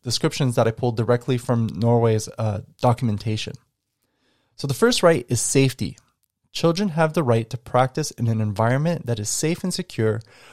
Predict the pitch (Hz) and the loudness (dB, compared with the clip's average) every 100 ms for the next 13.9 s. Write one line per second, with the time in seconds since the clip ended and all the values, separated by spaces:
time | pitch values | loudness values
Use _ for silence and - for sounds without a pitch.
0 | - - 123 127 120 _ 139 156 170 - | -14 -2 4 4 2 _ 2 4 4 2
1 | - 160 - 143 139 139 - - 117 - | 0 -2 -2 -4 0 -2 -2 -2 0 0
2 | 113 - 101 113 - 104 101 117 110 - | -2 -2 -2 -2 -2 -4 -4 -2 -4 -6
3 | - 120 _ _ _ _ _ _ _ _ | -14 -20 _ _ _ _ _ _ _ _
4 | _ _ _ - 151 - 180 208 - 117 | _ _ _ 0 0 4 4 2 0 -4
5 | - - 139 131 107 - - _ _ _ | -2 2 2 4 0 -2 -10 _ _ _
6 | _ _ _ - 170 185 156 160 135 113 | _ _ _ 0 2 2 0 0 0 2
7 | 113 147 - - 123 - 165 - 160 113 | 2 2 0 -6 -6 -4 -4 -2 -2 -2
8 | 107 - 143 165 180 - 117 113 113 - | -4 -2 0 0 -2 -2 -4 -2 -6 -2
9 | 170 190 180 127 110 - 208 131 101 107 | 0 2 2 0 -2 -2 0 0 -2 -6
10 | - - - - 123 143 117 120 123 131 | -12 -20 -18 -4 0 0 0 0 2 2
11 | 165 135 123 120 - 110 101 123 156 156 | 2 0 0 -2 -2 -2 2 4 4 2
12 | 165 160 - 180 - 113 135 127 113 117 | -2 -2 0 -2 -2 -2 2 4 4 2
13 | 123 110 104 107 110 - - 117 | 2 0 -2 -2 -4 -6 -10 -10